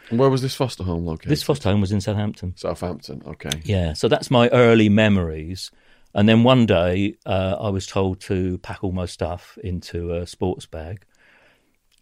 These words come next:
Speaker 2: Didn't really know. Now I'd be very suspicious.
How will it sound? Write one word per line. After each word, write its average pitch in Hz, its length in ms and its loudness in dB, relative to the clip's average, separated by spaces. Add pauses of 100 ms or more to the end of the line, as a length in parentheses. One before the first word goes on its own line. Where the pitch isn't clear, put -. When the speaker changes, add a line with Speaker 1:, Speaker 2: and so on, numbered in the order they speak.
(160)
Speaker 2:
Didn't 165 280 2
really 107 400 4
know. 104 280 2 (140)
Now 110 400 4
I'd 98 160 0
be 95 100 -4
very 95 260 2
suspicious. - 720 -8